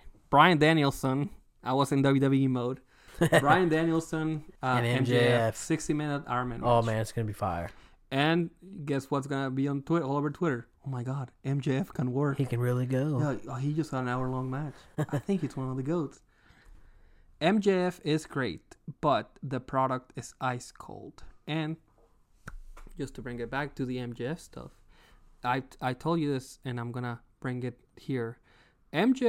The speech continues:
Speaker 1: F is fantastic. Um, I like everything he's doing in A E W. He's definitely must see. He's one of the reasons why you wanna watch A E W.
Speaker 2: Literally.
Speaker 1: But
Speaker 2: One hundred percent.
Speaker 1: the only way that he's gonna prove his worth is if he goes to W W E and then he does his,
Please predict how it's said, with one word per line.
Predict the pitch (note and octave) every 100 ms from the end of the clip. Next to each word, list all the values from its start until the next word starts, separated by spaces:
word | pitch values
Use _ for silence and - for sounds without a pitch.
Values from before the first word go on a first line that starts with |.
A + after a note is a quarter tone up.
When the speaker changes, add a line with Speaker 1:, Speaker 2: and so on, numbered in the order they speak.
| A3+
Speaker 1:
F | G#3+ -
is | E3+ E3+ - _ -
fantastic. | D3 C#3 C3+ B2 - - C3 - _ _ _ _
Um, | C3 A#2+ A#2 A2+ - _ _ _ _
I | - B2+
like | B2+ C3 C3
everything | C3+ C#3 D3+
he's | C#3+ C#3
doing | C#3 C3+
in | B2
A |
E | B2+
W. | B2+ A#2+ A#2 A2
He's | C3
definitely | B2+ C#3+ D3+
must | C3 C3+ -
see. | - B2 A2+
He's | - C3 B2+
one | C#3
of | E3+
the |
reasons | D3+ C#3+ C#3
why | B2+
you | B2 A#2+
wanna | A#2
watch | A2+ A2+
A | -
E | A#2+
W. | B2 B2
Speaker 2:
Literally. | A#2 A2+ A#2 - - - - -
Speaker 1:
But | F3 D3+ A#2+ -
Speaker 2:
One | A#2+
hundred | A#2+ A#2
percent. | A#2 - G#2+ - -
Speaker 1:
the | C#3 C3+
only | B2 D#3+ F#3
way | F3 D#3+
that | B2+
he's | B2 C3+
gonna | C3 B2
prove | - C3+
his | C#3 C3
worth | B2 G#2+ A2 _
is | - B2 -
if | C3
he | - A#2+
goes | C3 B2+ D3
to | -
W | C#3+ C#3+ C#3+
W | C#3+ C3 B2+
E | B2+
and | B2+
then | A#2
he | C3
does | B2 B2+ B2+ -
his, | C#3+ -